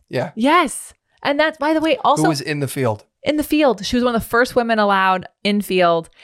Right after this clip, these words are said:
Speaker 2: And also, she ran a virtual Boston Marathon and she won for the military.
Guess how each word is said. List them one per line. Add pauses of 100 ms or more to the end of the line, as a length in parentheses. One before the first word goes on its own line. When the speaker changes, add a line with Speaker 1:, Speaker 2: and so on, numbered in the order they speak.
(200)
Speaker 2:
And
also,
she (120)
ran
a
virtual
Boston
Marathon
and
she
won
for
the
military.